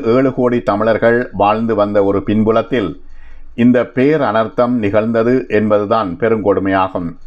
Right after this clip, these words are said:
பூகோள அரசியல் நலன்கள் மற்றும் பிராந்திய நலன்கள் என்பவற்றுக்கு நாடுகள் உயர் முன்னுரிமை வழங்கி வரும் இன்றைய உலகச் சூழலில், இலங்கையில் வாழ்ந்து வருகின்ற சிறுபான்மை சமூகங்கள் யதார்த்தத்திற்கு புறம்பான இவ்வாறான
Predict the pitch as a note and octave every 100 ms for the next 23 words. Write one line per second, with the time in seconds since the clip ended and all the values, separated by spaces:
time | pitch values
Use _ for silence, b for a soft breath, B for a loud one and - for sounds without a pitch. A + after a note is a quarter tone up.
0 | - - - - - - - - - -
1 | - - - - b b b b b b
2 | F3+ A3+ A#3+ A#3 F3 D#3+ D#3+ E3 D#3+ E3
3 | E3+ - A#2 B2 C3 C3+ C3+ B2+ C3 A#2+
4 | A#2+ B2 C#3+ D3 B2+ A2+ A#2 A#2 G#2 G#2+
5 | G#2+ G#2+ A#2 A2 C#3 C#3+ C#3+ A2 G#2+ A#2+
6 | B2 B2 B2 G2+ A2+ C3 C3 A2+ A2 A#2
7 | A2+ A2 G#2 G2+ G#2 A2+ G#2+ G2+ A#2 C3+
8 | - B2+ D3 D3 C3+ G#2 G#2 G#2 F2+ G2
9 | F#2 A2 C3 E2+ E2 - - b b b
10 | b b b C3 F3 G#3 G#3 F3 D3+ D3+
11 | C#3 B2 A#2+ A#2+ B2+ C3 C#3 - A#2 B2
12 | B2+ B2+ A#2+ A2+ G#2 A2+ A2+ A2+ A#2 B2
13 | G#2 G2+ A#2+ B2 C3+ A#2+ B2+ A2+ A2 A2
14 | A2 A2 G2+ G2 A2+ A2 A2+